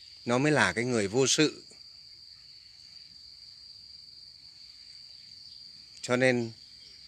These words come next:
ví dụ ái kiết sử vật chất, ta yêu ái cái nhà của ta nó to đẹp. Vật chất mà. Khi cái nhà nó cháy, nó mất đi, hoặc phải buộc phải bán đi,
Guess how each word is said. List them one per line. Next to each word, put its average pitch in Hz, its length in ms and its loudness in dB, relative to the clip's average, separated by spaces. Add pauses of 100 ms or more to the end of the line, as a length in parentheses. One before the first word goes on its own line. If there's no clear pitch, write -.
(420)
ví 135 140 0
dụ 127 140 2
ái 107 200 2
kiết 151 160 2
sử 92 320 -2
vật 98 220 -2
chất, 151 220 8 (460)
ta 131 80 8
yêu 127 300 6
ái 123 280 10
cái 160 120 4
nhà 110 360 8
của 85 100 -6
ta 113 160 0
nó 131 120 -2
to 127 280 2
đẹp. 101 340 4 (2750)
Vật 101 180 -4
chất 139 260 4
mà. 92 120 -12 (1400)
Khi 123 240 4
cái 131 140 6
nhà 98 340 4
nó 92 120 -6
cháy, 120 420 2
nó 151 100 2
mất 156 220 0
đi, 143 400 4 (460)
hoặc 92 140 -12 (260)
phải 87 200 -8
buộc 95 200 -4
phải 90 160 -8
bán 110 300 4
đi, 139 300 0